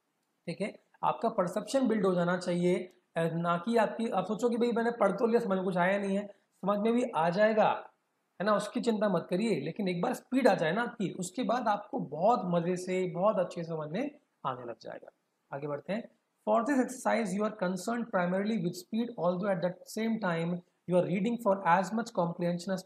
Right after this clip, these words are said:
possible। Reading should continue from the last point reached। Do this for one minute and then calculate your reading speed। Call this your highest normal speed।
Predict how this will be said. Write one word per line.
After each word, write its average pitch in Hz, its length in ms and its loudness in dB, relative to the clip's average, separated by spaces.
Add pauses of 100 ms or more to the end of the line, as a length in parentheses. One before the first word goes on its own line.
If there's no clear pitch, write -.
possible। 180 380 -2 (360)
Reading 226 280 4
should 254 240 -2
continue 220 480 0
from 185 240 -2
the 175 80 0
last 175 380 0
point 180 260 -4
reached। 220 260 -4 (340)
Do 233 120 0
this 262 180 2
for 220 220 -4
one 202 240 0
minute 208 260 -4
and 175 220 -2
then 196 160 0
calculate 175 420 -2
your 165 140 -4
reading 139 240 -18
speed। 220 360 -4 (380)
Call 233 220 2
this - 180 -2
your 196 160 0 (140)
highest 180 440 0
normal 165 320 0 (360)
speed। - 260 -10